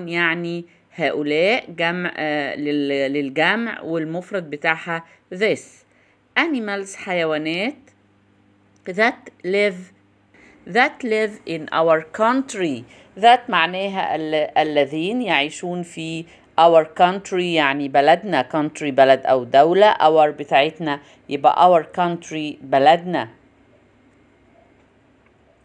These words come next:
بنتها قالت لها: "Look at the crocodile، انظروا إلى الإيه؟ الت-، التمساح.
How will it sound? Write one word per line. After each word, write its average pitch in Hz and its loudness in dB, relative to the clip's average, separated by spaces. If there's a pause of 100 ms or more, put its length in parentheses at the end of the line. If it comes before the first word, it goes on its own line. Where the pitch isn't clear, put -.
(1500)
بنتها 277 2
قالت 247 -4
لها: 233 4
"Look 277 -4 (100)
at 226 2
the 160 4 (160)
crocodile، 180 2
انظروا 190 0
إلى 175 6
الإيه؟ 160 -2
الت-، - -6
التمساح. 151 -2